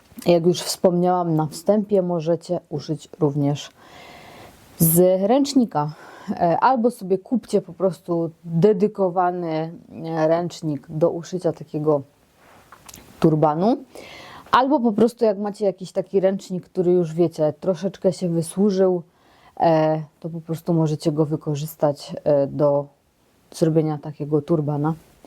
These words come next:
Ja sobie turban, e, odepnę i zdejmę.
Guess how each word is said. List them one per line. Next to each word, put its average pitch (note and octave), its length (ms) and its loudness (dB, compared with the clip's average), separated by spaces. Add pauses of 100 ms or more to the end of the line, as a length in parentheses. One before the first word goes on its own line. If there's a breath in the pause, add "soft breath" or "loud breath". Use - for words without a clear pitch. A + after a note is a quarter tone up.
(480 loud breath)
Ja F#3 120 4
sobie F3+ 300 0
turban, F3 460 -2 (160)
e, E3+ 120 -2
odepnę F#3 540 0 (100)
i F3 40 -6
zdejmę. A#3+ 540 2